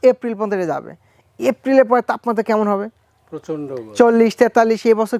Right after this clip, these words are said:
Speaker 1: কী হতে পারে আমরা জানি না।
Speaker 2: ছেচল্লিশ।
Speaker 1: এই টেম্পারেচারে আপনি খালি ধনিয়া দেখছেন তো নাকি? এই ধনিয়াগুলো যদি খালি বারবার ছিটায় দিবেন আর চল্লিশ দিন পর পর উঠাবেন, মিনিমাম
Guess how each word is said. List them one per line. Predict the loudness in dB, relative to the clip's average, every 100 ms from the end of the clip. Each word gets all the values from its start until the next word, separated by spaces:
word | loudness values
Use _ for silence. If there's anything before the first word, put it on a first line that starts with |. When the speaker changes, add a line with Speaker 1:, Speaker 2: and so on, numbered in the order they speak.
| -6
Speaker 1:
কী | 0 2
হতে | 2 2 0
পারে | 0 0
আমরা | -2 -4
জানি | -6 -8
না। | -14
Speaker 2:
ছেচল্লিশ। | -16 -16 -18 _ _ 0 2
Speaker 1:
এই | 2 2
টেম্পারেচারে | 0 0 0 0 0 0 -4
আপনি | -4 -6
খালি | -4 -4 -6 _ _ _ _ _
ধনিয়া | -12 -4 0 0 0 -4
দেখছেন | -6 -4 -6
তো | -6
নাকি? | -8 -10 -12 _ _ _ _ _
এই | 0 2
ধনিয়াগুলো | 2 2 4 2 2
যদি | 0 0
খালি | 2 2 -2 -14 -10
বারবার | -6 -6 -8
ছিটায় | -2 0 2 0
দিবেন | -2 -4 -8 _ _ _ _
আর | -2 2
চল্লিশ | 0 0 -2
দিন | -2 0
পর | 0
পর | -2
উঠাবেন, | -2 -4 -6 -18 _ _ _ -6
মিনিমাম | -2 0